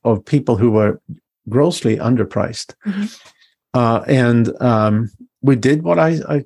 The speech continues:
Speaker 1: you know, the process of
Speaker 2: Mm-hmm.
Speaker 1: going out, measuring what people are actually willing to pay
Speaker 2: Mm-hmm.
Speaker 1: for the, for, for, for the product. And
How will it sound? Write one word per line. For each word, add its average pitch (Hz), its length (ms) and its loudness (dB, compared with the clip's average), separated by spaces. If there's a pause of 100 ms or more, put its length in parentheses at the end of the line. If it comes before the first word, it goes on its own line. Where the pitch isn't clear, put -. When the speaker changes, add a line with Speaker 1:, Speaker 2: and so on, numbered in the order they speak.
(100)
Speaker 1:
you 190 120 -2
know, 127 120 2
the 113 120 2
process 117 540 0
of 139 80 2
Speaker 2:
Mm-hmm. - 140 -4
Speaker 1:
going 113 180 2
out, 107 240 -2
measuring 117 400 0
what 135 200 -2
people 113 300 0
are 110 80 4
actually 107 300 0
willing 123 280 2
to 131 100 -6
pay 95 260 0
Speaker 2:
Mm-hmm. 110 80 0
Speaker 1:
for 127 120 -4
the, 113 180 -2
for, 101 300 0
for, 107 320 0
for 101 120 -2
the 104 80 0
product. 98 460 0
And 104 280 0